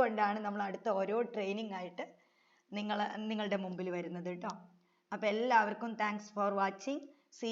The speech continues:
വിയുടെ ക്ലാസ് അറ്റൻഡ് ചെയ്യേണ്ടവർ ഇപ്പോൾ തന്നെ സ്റ്റാഫിനെ കോൺടാക്ട് ചെയ്തോളൂ. താഴെ നമ്മൾ നമ്പർ കൊടുക്കാം. പിന്നെ ഡെമോയുടെ ക്ലാസ്സിന് നമുക്ക് ഇനിയും ടൈം ഉണ്ട്. സാറ്റർഡേ ആണ് ക്ലാസ് സ്റ്റാർട്ട് ചെയ്യുന്നത്. ഇന്നും നാളെയും നിങ്ങൾക്കതിൻ്റെ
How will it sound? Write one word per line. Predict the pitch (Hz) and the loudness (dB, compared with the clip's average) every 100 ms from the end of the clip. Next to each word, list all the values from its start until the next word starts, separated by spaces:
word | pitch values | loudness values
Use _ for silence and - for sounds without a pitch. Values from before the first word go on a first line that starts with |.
| 233 | 0
വിയുടെ | 247 247 | 2 2
ക്ലാസ് | 233 214 240 | 2 2 0
അറ്റൻഡ് | 208 226 226 226 | 0 0 -2 0
ചെയ്യേണ്ടവർ | 214 220 214 208 226 240 | 2 2 2 0 0 -2
ഇപ്പോൾ | - - 262 254 | -6 0 0 2
തന്നെ | 233 233 285 - | 0 -2 -4 -4
സ്റ്റാഫിനെ | - 196 196 202 196 | 0 0 0 -4 -4
കോൺടാക്ട് | 190 196 208 202 | -2 -2 -4 -4
ചെയ്തോളൂ. | 190 185 185 - - | -4 -4 -4 -6 -2
താഴെ | 196 190 196 | 0 0 0
നമ്മൾ | 190 202 214 208 | -4 -4 -6 -6
നമ്പർ | 180 175 180 | -4 -4 -4
കൊടുക്കാം. | 180 175 - - - _ _ _ - | -4 -6 -8 -12 -18 _ _ _ -6
പിന്നെ | 220 220 214 214 | -2 0 0 2
ഡെമോയുടെ | 220 262 285 277 | 2 4 4 6
ക്ലാസ്സിന് | 240 220 240 220 | 6 4 0 -4
നമുക്ക് | 208 214 | -4 -4
ഇനിയും | 202 220 208 | -2 -2 0
ടൈം | 190 196 | 0 -2
ഉണ്ട്. | 196 240 | -4 -4
സാറ്റർഡേ | 208 185 202 185 185 | -2 -2 -4 -4 -4
ആണ് | 185 185 | -4 -2
ക്ലാസ് | 180 180 196 | -2 -4 -8
സ്റ്റാർട്ട് | 170 175 185 | -6 -6 -6
ചെയ്യുന്നത്. | 180 185 269 - - _ - 202 | -6 -6 -8 -10 -16 _ -8 -4
ഇന്നും | 214 220 | -2 0
നാളെയും | 202 208 226 277 247 | 2 2 2 0 -2
നിങ്ങൾക്കതിൻ്റെ | 202 190 190 185 190 254 | -4 -6 -6 -8 -6 -8